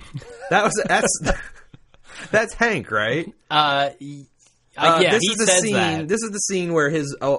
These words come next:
Speaker 2: other buddy from the, I guess, Albuquerque Police Force comes back to kind of pick his brain and say,
Speaker 1: Uh-huh.
Speaker 2: "So you really think this is Heisenberg?"
Speaker 1: Yeah.
Speaker 2: And wa-,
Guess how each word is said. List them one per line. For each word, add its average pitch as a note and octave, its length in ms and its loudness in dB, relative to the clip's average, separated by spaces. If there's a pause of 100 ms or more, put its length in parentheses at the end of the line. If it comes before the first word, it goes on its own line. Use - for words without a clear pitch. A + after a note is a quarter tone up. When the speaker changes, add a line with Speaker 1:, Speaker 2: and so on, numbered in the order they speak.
Speaker 2:
other C3+ 440 -2
buddy C3 320 -2
from A#2 320 -6
the, F#2+ 160 -6
I A2 80 -2
guess, C3+ 200 -6
Albuquerque A#2 460 -6
Police A2+ 320 -8
Force F#2 240 -8
comes G#2 260 -10
back F#2+ 300 -6
to F#2+ 80 -14
kind G2 180 -8
of E2 120 -12
pick A2+ 140 -12
his F#2+ 120 -12
brain F#2+ 540 -10
and F#2 220 -14
say, F#2 380 -6
Speaker 1:
Uh-huh. A2 240 -8 (300)
Speaker 2:
"So - 100 -12
you A2+ 180 -4
really A#2+ 180 -2
think A2 200 -10
this A2 160 -8
is F#2 120 -10
Heisenberg?" E2 840 -8 (360)
Speaker 1:
Yeah. F#2+ 260 -6
Speaker 2:
And G#2 480 -6
wa-, G#2+ 200 -4